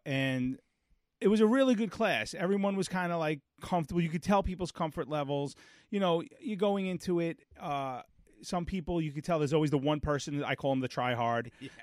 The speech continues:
Speaker 1: you know, and he's like,
Speaker 2: <laughs>
Speaker 1: he's like, he or she is way over the top and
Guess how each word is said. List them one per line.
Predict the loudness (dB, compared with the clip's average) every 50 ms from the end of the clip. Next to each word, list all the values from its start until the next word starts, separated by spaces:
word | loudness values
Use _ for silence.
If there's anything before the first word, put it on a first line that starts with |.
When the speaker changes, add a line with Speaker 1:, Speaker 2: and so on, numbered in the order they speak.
| -2
Speaker 1:
you | 2 4 4
know, | 6 4 4 4
and | 2 2
he's | 4 2 2 2 2
like, | 2 4 4 4 2 0
Speaker 2:
<laughs> | 0
Speaker 1:
he's | 2 2 2 4 4
like, | 4 4 4 4 2 0 -4 -10
he | -12 -4 -2 2 2
or | 2 2
she | 0 0 0 0
is | 0 0
way | 0 2 2 4 6 6
over | 6 4 4 2
the | -2 -4
top | -4 -2 -2 0 0 -2 -2 -2
and | -4 -2 -2 -4